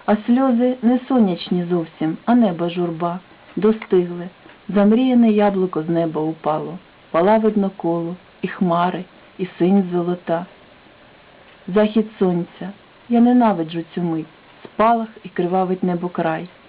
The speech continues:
Помирає день. Сльози трави. Мить відчаю. Я завжди одна спостерігаю цю агонію, відчуваючи, як щось втрачаю.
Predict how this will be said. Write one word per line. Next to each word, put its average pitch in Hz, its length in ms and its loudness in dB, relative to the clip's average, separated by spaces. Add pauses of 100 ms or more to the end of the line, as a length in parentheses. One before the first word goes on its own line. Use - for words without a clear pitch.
(120)
Помирає 214 540 4
день. 175 400 -4 (560)
Сльози 196 340 2
трави. 185 480 0 (400)
Мить 220 340 4
відчаю. 196 600 -2 (520)
Я 226 100 0
завжди 247 360 0
одна 240 280 4
спостерігаю 160 720 -6 (120)
цю 165 60 -4
агонію, 156 560 -6 (440)
відчуваючи, 208 840 0
як 175 160 -2
щось 214 180 0
втрачаю. 170 720 -4